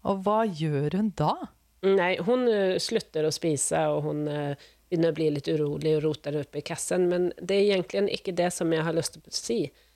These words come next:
Speaker 2: Utan jeg leste om en katt som hadde født, eh, noen barn, og så sluttet fødselen. Da tok hun seg en pause,
Speaker 1: <laughs>
Speaker 2: og så så de da at det var en kattunge kvar der i,
Speaker 1: Oi.
Speaker 2: som de da tok ut to døgn etterpå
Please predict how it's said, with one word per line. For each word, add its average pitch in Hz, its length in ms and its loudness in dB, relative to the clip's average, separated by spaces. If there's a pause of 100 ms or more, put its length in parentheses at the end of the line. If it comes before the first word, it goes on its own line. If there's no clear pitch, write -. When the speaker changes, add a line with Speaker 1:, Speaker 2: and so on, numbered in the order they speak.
(280)
Speaker 2:
Utan 180 300 0
jeg 185 160 2
leste 190 380 -2
om 190 100 -2
en 190 60 -2
katt - 260 -12
som 156 400 -2
hadde 156 580 0
født, - 460 -8
eh, 156 100 -4
noen 160 300 0
barn, 247 300 0 (640)
og - 80 -6
så 269 360 0
sluttet - 440 -4
fødselen. 156 420 -6 (140)
Da 202 80 -4
tok - 220 -2
hun 185 120 2
seg 175 160 0
en 180 80 -2
pause, 196 500 -2 (120)
Speaker 1:
<laughs> - 360 -4
Speaker 2:
og 214 60 -4
så 233 140 2
så 196 320 2
de 160 320 0
da 156 220 -2
at - 120 -8
det 175 120 -10
var 147 200 0
en 175 80 -4
kattunge 160 560 -8
kvar 254 280 0
der 139 140 -4
i, 147 180 -6 (400)
Speaker 1:
Oi. 233 200 2 (220)
Speaker 2:
som 196 160 0
de 185 160 2
da 165 120 0
tok 170 240 -10
ut - 220 -4
to 254 180 0
døgn 160 320 0
etterpå - 600 -6